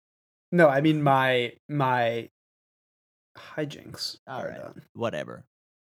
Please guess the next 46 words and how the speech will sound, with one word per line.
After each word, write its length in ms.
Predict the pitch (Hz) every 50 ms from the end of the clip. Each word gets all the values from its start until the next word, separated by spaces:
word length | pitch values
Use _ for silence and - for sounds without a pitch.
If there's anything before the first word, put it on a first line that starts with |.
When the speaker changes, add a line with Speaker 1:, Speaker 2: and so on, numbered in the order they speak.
| _ _ _ _ _ _ _ _
Speaker 2:
That's 200 | 147 165 190 -
a 60 | 208
thing 240 | 185 - 190 160 139
I 220 | 127 127 135 143
want 320 | 139 123 117 113 110 - _
to 80 | - -
do 380 | 95 - 107 101 98 95 92 95
next 280 | 92 92 95 - -
season 460 | - - 101 98 92 95 85 80 82 - _
is, 260 | 95 98 95 87 92
um, 420 | 101 90 80 73 69 67 64 - _ _ _ _
use 180 | - 110 113 104
our 120 | 104 92
Twitter 340 | 92 - - 113 107 98 90
more. 320 | 92 92 82 - - - 117 _ _ _ _ _ _ _ _ _ _ _
Speaker 1:
Hey, 300 | 156 170 202 202 170 143
next 260 | 135 143 151 156 -
season. 300 | - 214 202 165 147 131
Yeah, 160 | 143 156 147
this 180 | 135 135 - -
is 60 | 147
the 60 | 143
season 260 | - - 151 143 147
finale. 460 | 143 - 143 135 143 143 143 - - - _ _
Speaker 2:
Yeah. 320 | - 123 139 143 113 87 - _ _ _ _ _ _ _ _ _ _
What, 260 | 110 107 123 123 135
um, 420 | 131 123 123 120 117 117 113 110 110 _ _ _ _ _ _ _ _ _ _ _
this 160 | 127 131 -
is 120 | 147 120 120
it. 240 | 156 156 87 - _ _ _ _ _ _ _ _ _ - - _
Speaker 1:
It's 100 | - 156
kinda 200 | - 254 269 247
fucked 240 | - 262 247 - 269
up 100 | 240 -
how 80 | 220
you 120 | 190 190 185
just 160 | 175 165 -
assumed 340 | 156 147 - - 165 170 165
that 80 | 160 151
I 60 | 156
wanted 240 | 151 151 151 151 151
to 40 | -
do 80 | 151 151
the 80 | 147 143
next 220 | 143 139 139 -
season. 340 | - 165 151 - - - -